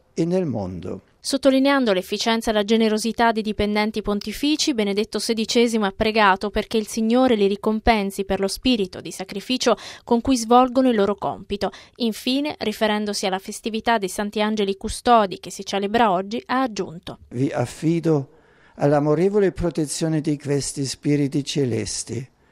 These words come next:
Speaker 1: Siano essi a guidarvi, accompagnarvi sulla via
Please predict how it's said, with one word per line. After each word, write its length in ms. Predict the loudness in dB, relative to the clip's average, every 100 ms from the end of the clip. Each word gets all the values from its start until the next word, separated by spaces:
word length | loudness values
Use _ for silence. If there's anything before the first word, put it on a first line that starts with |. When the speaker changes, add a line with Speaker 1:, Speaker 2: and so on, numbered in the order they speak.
| _
Speaker 1:
Siano 400 | 0 4 4 4
essi 460 | 2 2 0 0 -2
a 80 |
guidarvi, 960 | 0 -2 2 2 2 0 0 2 0 -2 -8
accompagnarvi 1040 | -8 -4 -2 -2 0 0 0 0 -2 -6 -8
sulla 340 | -6 -2 2 2
via 420 | 2 0 0